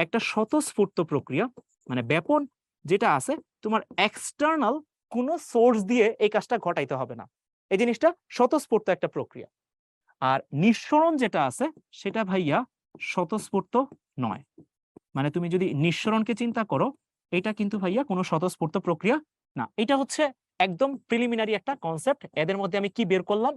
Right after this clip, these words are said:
এই জায়গাটায়? এদের মধ্যে আমি একটা পার্থক্য বের করলাম, ব্যাপন আর নিঃসরণের মধ্যে পার্থক্য। সংজ্ঞা এখানে খুব সুন্দর করে দেওয়া আছে, কোনো মাধ্যমে কঠিন তরল বা বায়বীয় পদার্থের স্বতঃস্ফূর্ত বা সমানভাবে ছড়িয়ে পড়ার যে প্রক্রিয়াটা সেটা ব্যাপন।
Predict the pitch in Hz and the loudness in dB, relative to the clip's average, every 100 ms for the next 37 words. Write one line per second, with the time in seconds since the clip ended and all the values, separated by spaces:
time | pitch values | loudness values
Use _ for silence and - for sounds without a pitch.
0 | 190 151 156 156 156 320 _ _ _ 254 | -4 2 2 2 2 2 _ _ _ 2
1 | 269 240 220 214 214 - 196 - 175 151 | 2 0 -2 -4 -2 0 0 -2 -8 -6
2 | 127 - 120 110 143 _ _ _ 135 127 | -8 -10 -8 -8 -10 _ _ _ -2 4
3 | 202 - 320 370 _ _ _ 165 170 175 | 4 8 6 6 _ _ _ 2 2 0
4 | - 165 262 - - 214 175 135 110 - | -4 2 2 0 -4 -4 -4 -6 -6 0
5 | 120 - 120 131 123 _ - 220 226 226 | 0 -2 -2 -2 -4 _ -2 2 2 2
6 | 226 240 247 247 240 202 208 214 233 247 | -4 -6 0 2 4 4 4 4 2 -4
7 | _ _ _ _ 202 220 226 214 233 240 | _ _ _ _ -2 0 -2 -2 -4 -2
8 | 214 214 254 240 220 220 180 196 220 214 | 2 2 2 -2 0 2 4 4 2 0
9 | 180 185 - 311 - _ _ _ - - | -2 -4 0 -2 -2 _ _ _ -10 -6
10 | 247 359 - 190 - 285 269 196 - 220 | -4 -4 -2 -4 0 0 0 -4 -2 -2
11 | 247 240 214 214 214 226 220 214 208 214 | -2 -2 -2 0 0 -2 -2 -4 -4 -4
12 | 214 208 208 185 175 170 190 240 | -4 -4 -10 -6 0 0 2 2